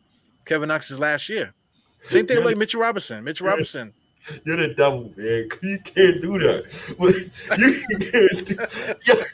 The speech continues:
Speaker 2: he gave a season that was so efficient and mirrored Wilt Chamberlain. What could I do with that? Come on,
Speaker 1: Yo,
Speaker 2: dog.
Speaker 1: nineteen points a game does not e-,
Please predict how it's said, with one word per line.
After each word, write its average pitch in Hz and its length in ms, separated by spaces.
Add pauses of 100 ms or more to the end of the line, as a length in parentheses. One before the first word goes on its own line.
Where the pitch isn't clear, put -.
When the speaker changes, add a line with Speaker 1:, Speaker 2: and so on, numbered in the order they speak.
(220)
Speaker 2:
he 254 140
gave 247 280
a 226 100
season 220 420
that 208 100
was 196 180
so 220 120
efficient 208 640
and 165 260
mirrored 190 400
Wilt 180 240
Chamberlain. 185 540 (300)
What 330 220
could 302 120
I 277 180
do 262 160
with 226 200
that? 147 280 (420)
Come 359 200
on, 151 300
Speaker 1:
Yo, 101 60
Speaker 2:
dog. 156 340
Speaker 1:
nineteen 220 360
points 208 300
a 160 40
game 139 600 (260)
does 135 160
not 160 240
e-, 156 160